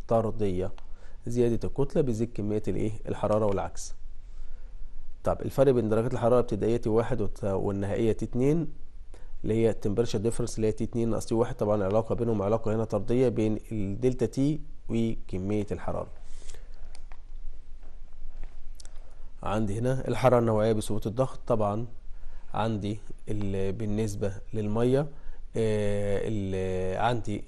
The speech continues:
السي بي بتاعتها أربعة ومية سبعة وتمانين من ألف كيلو جول لكل كيلو جرام. عندي بالنسبة للتلج وعندي الحديد، كل ما أو كل مادة وليها السي بي بتاعتها،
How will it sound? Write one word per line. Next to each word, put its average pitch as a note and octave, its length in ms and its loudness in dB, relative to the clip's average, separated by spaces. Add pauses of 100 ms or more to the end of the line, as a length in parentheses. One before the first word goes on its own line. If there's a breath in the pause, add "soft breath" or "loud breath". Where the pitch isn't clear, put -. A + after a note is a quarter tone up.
السي A#2 240 -2
بي A2+ 120 0
بتاعتها - 520 0
أربعة A2 520 2 (500 soft breath)
ومية G#2+ 560 2
سبعة G#2 260 0
وتمانين G2+ 400 0
من G2 140 0
ألف B2+ 460 0
كيلو G#2+ 200 0
جول G#2+ 300 0
لكل G2+ 360 -2
كيلو G2 280 -2
جرام. A#2 340 2 (500 loud breath)
عندي G#2 500 0
بالنسبة G2+ 420 0
للتلج G#2+ 460 -2
وعندي F#2+ 280 -2
الحديد، G2 480 -2
كل A2+ 560 2
ما G#2+ 440 0
أو G#2 200 -2
كل A2 300 0
مادة A#2 420 2 (380 loud breath)
وليها G#2 560 0
السي - 280 -2
بي G2 260 0 (180)
بتاعتها، - 400 -2